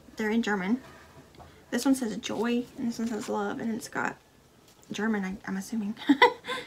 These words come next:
Uh, it says mint, and this is lemon.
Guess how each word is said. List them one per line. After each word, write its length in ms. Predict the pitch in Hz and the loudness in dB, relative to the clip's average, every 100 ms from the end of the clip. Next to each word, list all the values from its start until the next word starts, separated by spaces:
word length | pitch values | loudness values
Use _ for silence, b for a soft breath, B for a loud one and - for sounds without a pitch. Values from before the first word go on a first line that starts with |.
| B - - - - - - | B -20 -20 -20 -20 -20 -2
Uh, 260 | 262 254 247 | 2 2 0
it 20 | |
says 180 | 262 262 | -2 2
mint, 440 | 233 240 269 - - - | 4 4 2 -4 -10 0
and 120 | 226 | 0
this 160 | 233 - | 0 -2
is 80 | |
lemon. 420 | 202 208 202 240 | -2 0 0 -4